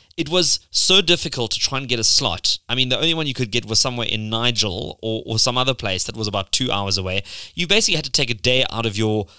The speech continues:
life to just go, apply, or do whatever it is that you need to do.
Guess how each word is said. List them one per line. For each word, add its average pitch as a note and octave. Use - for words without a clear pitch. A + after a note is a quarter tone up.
life A2
to -
just -
go, C3+
apply, F3
or A#2+
do A#2+
whatever C#3+
it C3+
is A#2+
that B2
you A#2
need A#2+
to A2
do. A2+